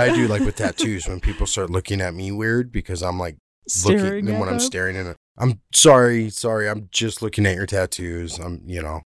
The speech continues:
Speaker 1: and as soon as you usually say that, they're like,
Speaker 2: Yeah.
Speaker 1: "Oh, yeah, yeah, no big
Speaker 2: Oh, well,
Speaker 1: deal."
Speaker 2: if I'm close enough, yeah. Sometimes I'm not close, you know, sometimes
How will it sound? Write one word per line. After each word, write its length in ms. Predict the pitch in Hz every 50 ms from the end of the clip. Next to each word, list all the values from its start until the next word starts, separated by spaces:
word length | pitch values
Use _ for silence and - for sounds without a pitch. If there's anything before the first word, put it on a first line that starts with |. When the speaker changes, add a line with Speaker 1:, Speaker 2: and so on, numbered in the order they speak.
| _
Speaker 1:
and 340 | - - 104 104 104 95 - - 90
as 140 | 113 110 107
soon 160 | - 139 143
as 180 | 151 147 131 123
you 80 | 127
usually 360 | 131 135 135 127 123 123 120 110
say 260 | - - 107 107 120
that, 260 | 123 135 147 151 -
they're 120 | 117 117
like, 140 | 110 110 113
Speaker 2:
Yeah. 60 | - 156
Speaker 1:
"Oh, 100 | 175 170
yeah, 180 | 151 160 185 160 117
yeah, 280 | 110 110 113 113 107 107 117 120
no 100 | 113 110
big 140 | - -
Speaker 2:
Oh, 20 | 320
well, 40 | 330 302 254
Speaker 1:
deal." 60 | 240
Speaker 2:
if 120 | 226 -
I'm 140 | 254 233 214
close 340 | - - 240 220 220 214 -
enough, 340 | 170 160 165 165 170 - -
yeah. 320 | 185 165 151 143 - -
Sometimes 360 | 185 - 208 208 214 190 175
I'm 80 | 165 160
not 160 | 160 - -
close, 180 | - - - -
you 120 | - 190
know, 160 | 175 - - -
sometimes 360 | - - - 196 196 175 156